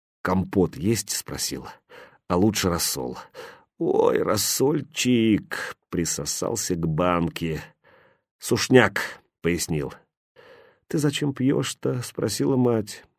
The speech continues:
«Не пил, не пил, и вот тебе. Как папа хочешь быть?» «Всё, мам, всё, не буду больше», — просипел Саша. Ему от чего-то было не стыдно.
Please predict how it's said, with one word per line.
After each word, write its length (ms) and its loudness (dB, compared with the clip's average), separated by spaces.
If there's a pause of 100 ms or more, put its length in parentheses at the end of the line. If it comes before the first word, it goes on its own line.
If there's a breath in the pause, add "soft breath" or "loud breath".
«Не 200 8
пил, 300 4
не 140 6
пил, 300 8
и 40 12
вот 240 8 (100)
тебе. 420 0 (520 loud breath)
Как 240 2
папа 240 4
хочешь 380 6
быть?» 340 6 (460)
«Всё, 380 4
мам, 280 10
всё, 460 6
не 140 12
буду 300 6
больше», — 380 6
просипел 480 0
Саша. 480 -6 (800 soft breath)
Ему 240 4
от 100 0
чего-то 360 -4
было 220 2
не 140 6
стыдно. 640 0